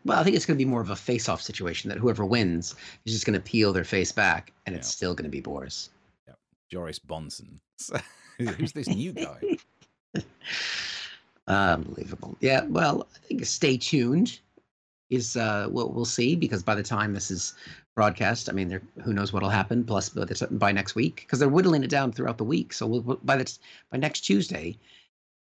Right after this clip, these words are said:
Speaker 1: we should know who the n-, t-, t-, top two, uh, people are.
Speaker 2: Yeah. And I wondered if they, I mean, I can't help but think there's a chance that someone pulls out at some stage, which means
Speaker 1: Hmm.
Speaker 2: we don't all get all the way through to the fifth of September.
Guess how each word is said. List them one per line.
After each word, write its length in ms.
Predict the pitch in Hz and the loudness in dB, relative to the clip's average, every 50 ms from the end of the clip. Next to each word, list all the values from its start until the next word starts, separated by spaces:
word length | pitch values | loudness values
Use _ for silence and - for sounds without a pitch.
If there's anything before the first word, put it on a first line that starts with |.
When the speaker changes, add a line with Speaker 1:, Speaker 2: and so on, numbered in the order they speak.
| _ _ | _ _
Speaker 1:
we 100 | - 113 | -4 -4
should 240 | - - 151 147 131 | -2 0 -2 -2 0
know 260 | 117 127 139 - - - | -2 -2 -2 -4 -6 -4
who 140 | - 131 110 | -4 -4 -4
the 140 | - - 104 - - | -4 -6 -8 -6 -6
n-, 120 | 104 - - _ | -6 -6 -6 _
t-, 100 | - - - - - - - - - | -6 -6 -6 -6 -4 -4 -4 -4 -2
t-, 120 | - - - | -2 -2 -2
top 280 | - - - - - - | 0 2 0 0 0 0
two, 440 | - - 143 131 131 123 123 123 117 | 0 2 4 4 6 4 4 4 2
uh, 340 | 113 110 107 107 107 117 120 113 117 - _ _ _ _ _ | 4 4 2 2 2 0 -2 -6 -10 -14 _ _ _ _ _
people 200 | - 147 - 185 | 0 0 2 2
are. 140 | 180 277 - | 2 2 0
Speaker 2:
Yeah. 240 | - 143 180 175 - - _ _ _ _ _ | 0 -2 -4 -6 -8 -10 _ _ _ _ _
And 80 | 165 196 | -8 -8
I 60 | 247 | -6
wondered 340 | 285 415 381 370 359 349 196 | -4 -4 -6 -4 -2 -2 -2
if 100 | 175 - - | -2 -2 -2
they, 120 | 180 143 | -4 -2
I 60 | 113 170 | -2 -2
mean, 120 | 180 185 202 - - | -2 -2 -4 -6 -8
I 60 | - - - - - _ - - | -12 -14 -14 -16 -18 _ -16 -10
can't 220 | - 226 240 - - | -8 -8 -6 -6 -4
help 220 | 202 214 196 143 | -4 -4 -2 -2
but 160 | 135 156 - - | -2 -4 -4 -4
think 260 | - 180 190 151 - | -6 -6 -6 -4 -4
there's 140 | - 104 107 | -6 -6 -6
a 40 | 113 | -6
chance 300 | - - 123 113 98 - | -4 -4 -4 -4 -4 -6
that 140 | 104 98 - | -6 -6 -6
someone 260 | - 117 113 107 98 | -4 -2 -2 -2 -2
pulls 240 | - 113 104 95 95 | -2 -4 -4 -2 -2
out 180 | 110 104 95 - | -4 -4 -4 -6
at 80 | 67 - | -10 -12
some 140 | 87 78 71 | -12 -12 -12
stage, 540 | - - 69 65 69 67 64 - - - _ _ | -12 -12 -12 -12 -12 -14 -16 -16 -18 -20 _ _
which 200 | 98 107 - - | -10 -10 -6 -4
means 180 | 110 104 104 117 | 0 2 4 4
Speaker 1:
Hmm. 40 | 104 | 2
Speaker 2:
we 40 | 104 | 2
don't 160 | 90 101 98 - | 0 -4 -4 -4
all 140 | 101 101 95 | -6 -6 -6
get 200 | 90 - 104 87 | -6 -6 -6 -4
all 120 | 87 95 90 | -4 -4 -4
the 60 | 92 | -4
way 160 | 90 92 90 90 | -4 -4 -4 -6
through 280 | - - 92 95 90 87 | -8 -8 -8 -6 -6 -8
to 120 | - 90 82 | -8 -10 -12
the 100 | 85 78 | -12 -14
fifth 260 | - - 95 85 - | -12 -12 -12 -12 -12
of 80 | 87 - | -14 -14
September. 460 | - 85 76 - - 104 101 92 80 | -12 -12 -12 -12 -10 -10 -10 -10 -10